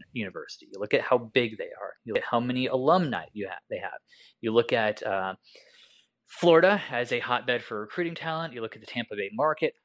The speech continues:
all that stuff, y-, U S F has the bones of a Power Five program. There's no doubt in my mind about that. Uh, the problem is the facilities are not great. They're better with the, with the indoor opening, but they're still not good enough yet. And then they haven't won.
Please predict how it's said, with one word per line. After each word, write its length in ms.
all 160
that 200
stuff, 300
y-, 180
U 160
S 140
F 120
has 220
the 120
bones 440
of 120
a 80
Power 360
Five 280
program. 380
There's 160
no 140
doubt 220
in 60
my 140
mind 400
about 340
that. 800
Uh, 280
the 100
problem 500
is 320
the 80
facilities 680
are 120
not 300
great. 300
They're 100
better 420
with 140
the, 160
with 160
the 80
indoor 300
opening, 400
but 200
they're 80
still 300
not 240
good 180
enough 320
yet. 260
And 160
then 200
they 80
haven't 360
won. 300